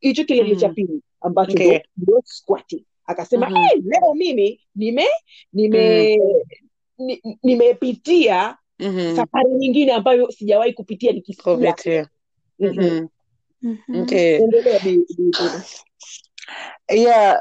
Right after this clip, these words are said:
Speaker 2: nilikuwa nazungumzia hivi kwamba kuna, tumekuwa brainwash, umefahamu, eh? Sasa
Speaker 1: Mhm.
Speaker 2: hivi, uh,
Speaker 1: Mhm.
Speaker 2: media inatutengeneza, at the same time inatuharibu, eh?
Speaker 1: Mhm.
Speaker 2: Umefahamu? Kwa sababu sasa hivi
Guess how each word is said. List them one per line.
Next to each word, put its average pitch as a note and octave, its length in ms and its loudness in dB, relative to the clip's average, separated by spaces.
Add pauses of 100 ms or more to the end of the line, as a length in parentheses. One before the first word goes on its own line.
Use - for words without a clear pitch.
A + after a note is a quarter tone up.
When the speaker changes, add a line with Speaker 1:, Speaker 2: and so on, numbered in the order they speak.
(140)
Speaker 2:
nilikuwa C4+ 380 0
nazungumzia A3 680 0
hivi G3+ 240 2
kwamba F3 880 -2 (840)
kuna, G3+ 800 2
tumekuwa B3+ 420 0
brainwash, F#3 800 -2
umefahamu, F#3 540 -4
eh? A#3 100 -6 (400)
Sasa G3 340 -2
Speaker 1:
Mhm. G3 80 2
Speaker 2:
hivi, F#3+ 520 0 (560)
uh, F3+ 80 0
Speaker 1:
Mhm. E3 300 2
Speaker 2:
media A3 540 2
inatutengeneza, A3+ 960 -2
at F#3+ 100 0
the G3 80 -4
same G3+ 240 -10
time F#3+ 320 -8
inatuharibu, E3 840 -10
eh? G#3 140 -8 (600)
Speaker 1:
Mhm. - 140 -2
Speaker 2:
Umefahamu? F3 600 -2
Kwa G3 120 -2
sababu G3 540 0
sasa A3 280 -2
hivi G#3+ 760 2